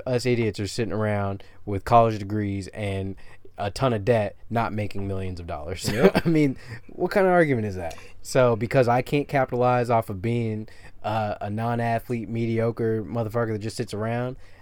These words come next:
Speaker 1: n-, a, a world-class athlete shouldn't be able to? Come on, man. That, like,
Speaker 2: Man,
Speaker 1: make it make sense.
Speaker 2: man, I feel like in sports, sports is the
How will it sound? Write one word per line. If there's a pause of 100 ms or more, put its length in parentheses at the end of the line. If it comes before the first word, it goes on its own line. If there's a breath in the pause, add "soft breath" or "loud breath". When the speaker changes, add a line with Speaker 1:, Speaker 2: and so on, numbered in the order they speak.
(380 soft breath)
Speaker 1:
n-, (220)
a,
a
world-class
athlete
shouldn't
be
able
to? (200)
Come
on,
man.
That,
like, (280)
Speaker 2:
Man,
Speaker 1:
make
it
make
sense.
Speaker 2:
man,
I
feel
like
in
sports,
sports
is
the